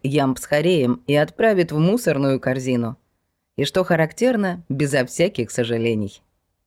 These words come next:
Как он сам считал, время серьезно заняться поэзией для него еще не наступило.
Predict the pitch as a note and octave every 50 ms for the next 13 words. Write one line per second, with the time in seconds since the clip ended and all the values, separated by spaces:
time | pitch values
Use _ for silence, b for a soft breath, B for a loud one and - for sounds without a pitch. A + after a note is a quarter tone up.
0 | _ _ _ _ _ _ - - A3 B3 A#3+ G3+ G#3 G#3 - A3+ G#3+ G#3 G3+ -
1 | G3 F3 - G#3 A3 G3+ F3+ F3 F#3+ G3 F#3 E3 E3 - E3+ E3 F3 E3+ D#3+ E3
2 | D#3 D#3+ D3+ C#3 - D3+ C#3+ D#3+ D3+ D#3+ D3+ C#3+ C3 - C#3+ C3+ - C3+ C#3+ D#3
3 | E3+ F3 D#3+ C3 B2 C3+ B2+ B2+ B2+ A#2 C#3 D#3 E3 E3 E3 E3+ E3 F3+ G#3 G#3+
4 | G3+ F3 - F3 E3+ E3+ D#3+ D#3+ D3 - - - C#3+ C3 - A2 A2 G#2 F#2+ E2+